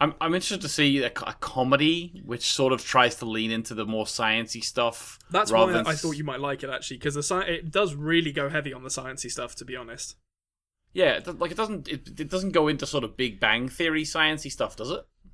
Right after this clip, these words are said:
Speaker 2: It, it kind of does, yeah. I mean, there's, like, sh-,
Speaker 1: Ow.
Speaker 2: there's literal, literal scenes where she's, like, on Zoom calls with physicists talking about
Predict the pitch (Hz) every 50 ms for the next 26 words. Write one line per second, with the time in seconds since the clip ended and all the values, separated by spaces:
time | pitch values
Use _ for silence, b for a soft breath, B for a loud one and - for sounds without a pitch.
0 | - - - 190 185 - - 175 165 - - 202 262 285 208 156 143 156 175 175
1 | 135 131 131 135 143 160 160 147 135 139 156 160 160 170 165 156 190 175 175 165
2 | - 196 - - 175 175 170 - 190 185 208 247 - - 202 175 165 170 - 170
3 | 196 214 - - 185 - - - 190 190 170 156 139 151 156 139 - - 143 147
4 | 143 143 - 160 156 156 151 143 156 156 156 160 156 - - 151 143 139 127 -
5 | - - - - 151 143 156 147 - 127 127 139 - - - - - - 151 139
6 | 143 151 143 139 143 135 131 127 131 -